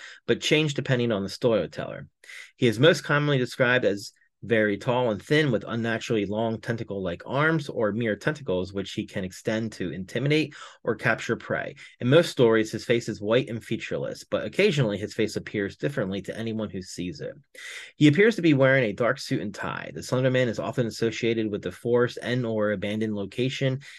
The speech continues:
and has the ability to teleport. Proximity to the Slender Man is often said to trigger a slender sickness, a rapid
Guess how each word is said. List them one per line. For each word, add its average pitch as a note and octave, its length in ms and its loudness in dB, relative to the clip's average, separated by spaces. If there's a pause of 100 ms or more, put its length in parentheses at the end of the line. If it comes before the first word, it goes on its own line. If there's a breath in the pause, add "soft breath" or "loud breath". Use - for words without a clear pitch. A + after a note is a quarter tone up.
(120)
and G2+ 140 -2
has G#2 240 -2
the G#2 120 0
ability A#2 440 2
to G2+ 140 -10
teleport. G2+ 640 -2 (400 loud breath)
Proximity D#3+ 480 4
to D#3 140 0
the C3+ 40 2
Slender C#3 260 2
Man C#3 280 4
is G#2+ 120 -4
often A#2 300 -4
said A2+ 300 2
to A2 260 0
trigger A#2 440 0
a G2 200 0
slender A2+ 480 -2
sickness, - 640 -6 (300 loud breath)
a G#2 80 -2
rapid A2 420 0